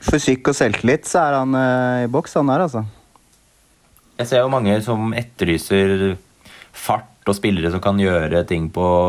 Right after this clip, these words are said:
Speaker 2: egen hånd, men da er det jo, da er jo litt problemet er at vi er vel ganske sikre på hvordan han kan, kommer til å spille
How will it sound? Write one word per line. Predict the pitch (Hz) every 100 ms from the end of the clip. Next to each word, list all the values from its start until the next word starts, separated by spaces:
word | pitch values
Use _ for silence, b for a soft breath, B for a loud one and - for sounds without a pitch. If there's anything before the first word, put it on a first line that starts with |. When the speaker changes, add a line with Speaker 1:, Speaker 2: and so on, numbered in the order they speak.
| 85 - _ _ _
Speaker 2:
egen | 101 95 80 78
hånd, | 85 113 123
men | 113
da | 107 98
er | 90
det | 107
jo, | 120 120 -
da | 104 110
er | 90 82 82 110
jo |
litt | 110 98 - - - _ _ _ -
problemet | 107 95 90 80 80 76 76 92
er | 101 85
at | 80
vi | 98
er | 87
vel | 95 104
ganske | 120 101 76 - -
sikre | 101 - 120 - - 85
på | - 95 98 b b b b b b b _ _ _ _
hvordan | 98 98 107 107
han | 95
kan, | - 98
kommer | 95 90
til | 92
å |
spille | 107 95 104